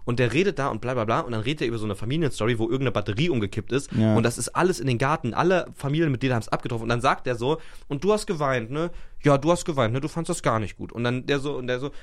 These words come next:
Speaker 1: "Ja, das war auch gruselig, hab ich mir erschrocken." So richtig süß.
Speaker 2: Ja.
Speaker 1: Und, und dann sagt der aber so, der indoktriniert diesem Kind die Meinung, "Ja, du bist ja auch noch was jung, aber jetzt bist du ja tapfer, ne? Passiert ja nichts."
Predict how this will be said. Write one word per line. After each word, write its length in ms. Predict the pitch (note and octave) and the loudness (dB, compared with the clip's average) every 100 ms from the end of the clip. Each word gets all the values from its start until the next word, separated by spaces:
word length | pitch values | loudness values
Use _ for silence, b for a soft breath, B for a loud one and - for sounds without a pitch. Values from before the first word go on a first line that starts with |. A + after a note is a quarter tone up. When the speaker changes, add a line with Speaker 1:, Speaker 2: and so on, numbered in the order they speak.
| B | B
Speaker 1:
"Ja, 680 | A#3+ A#3+ G#3+ E3+ D3+ C3+ B2 b - | 4 6 6 4 2 -2 -6 b -8
das 160 | G3 | -2
war 100 | A3 | 0
auch 160 | B3 - | 0 -2
gruselig, 480 | C4+ C4+ F3+ E3+ D3 | -2 -2 0 -2 -2
hab 140 | F3 | -2
ich 120 | A#3 A3 | -4 0
mir 120 | G#3+ | 0
erschrocken." 580 | G3+ - - - A#2+ G#2 B B | 0 0 -2 -2 -4 -4 B B
So 160 | - C#3+ | 2 4
richtig 280 | F3 A#3 G3 | 4 2 2
süß. 280 | F#3+ F3+ A2 | 4 2 4
Speaker 2:
Ja. 260 | A2 A2+ | 4 4
Speaker 1:
Und, 180 | A2 C#3+ | 4 2
und 180 | F3 E3 | 2 4
dann 100 | F3+ | 4
sagt 260 | F3+ A3+ A#3 | 4 2 2
der 140 | A#3 | 4
aber 140 | E3 C3+ | 4 0
so, 100 | F3 | -2
der 120 | - | -2
indoktriniert 580 | G3+ G3+ - E3+ F3+ G#3+ | 0 -2 -2 -4 -2 -4
diesem 180 | D#3 C3+ | -4 -2
Kind 160 | G#3 | -2
die 60 | D#3 | 0
Meinung, 320 | E3 F3+ F#3 - B B | 2 2 0 -4 B B
"Ja, 160 | G#2 | 0
du 80 | C3 | 0
bist 180 | A#2+ D3+ | 0 0
ja 80 | E3 | 0
auch 80 | E3 | 2
noch 120 | C#3 | 0
was 160 | C3 | 2
jung, 140 | D3+ E3 | 4 4
aber 120 | A#2 | 2
jetzt 200 | A#2+ - | 0 2
bist 180 | A#3 - | 2 4
du 40 | |
ja 60 | A#2+ | 4
tapfer, 320 | - D3+ - | 2 -2 -2
ne? 100 | A#2 | -4
Passiert 380 | B2+ B2 D#3+ D#3 | -2 0 2 2
ja 80 | G2 | 2
nichts." 320 | E2 - - | -2 -8 -10